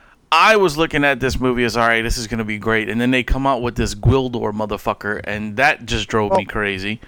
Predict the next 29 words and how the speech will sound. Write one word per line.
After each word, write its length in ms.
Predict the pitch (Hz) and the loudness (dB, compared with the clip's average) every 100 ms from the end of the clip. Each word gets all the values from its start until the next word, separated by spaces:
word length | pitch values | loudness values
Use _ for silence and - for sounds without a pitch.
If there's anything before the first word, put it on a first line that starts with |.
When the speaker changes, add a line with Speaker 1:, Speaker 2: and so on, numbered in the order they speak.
| - | -6
Speaker 2:
that's 220 | 214 - | -4 0
what 100 | 220 | 2
I 60 | |
was 200 | 196 185 | 2 2
gonna 140 | 170 165 | 0 -2
say. 320 | - 180 147 | 0 0 2
It's 100 | 143 | 0
interesting 420 | 196 196 - 165 | -2 -4 -2 -2
that 120 | 147 131 | 0 0
they 120 | 135 | 0
got 160 | 143 135 | 2 2
rid 160 | 147 | 2
of 60 | 131 | 2
Orko, 600 | 127 135 - 110 113 98 | 0 0 0 0 0 -2
but 200 | 120 117 - | -2 -4 -2
his 160 | 135 | -2
replacement 560 | 120 - 170 170 147 117 | -2 0 0 0 -2 -2
was 480 | 117 131 117 110 - 117 | 2 2 2 -2 -6 -2
Gwildor. 480 | 131 107 87 - - | 0 0 -6 -10 0
Speaker 1:
Right, 320 | 196 156 113 | 4 4 4
it's 300 | - 139 - | -4 -8 -8
the 100 | - | -6
same 380 | 151 185 180 156 | -2 2 2 2
fucking 320 | - 160 143 | 0 -2 0
character 400 | 123 143 143 - | 0 2 2 0
except 280 | 110 127 123 | -4 -2 0
without 240 | - 123 123 | 2 2 0
a 60 | |
hood. 320 | 107 110 95 | 0 0 -2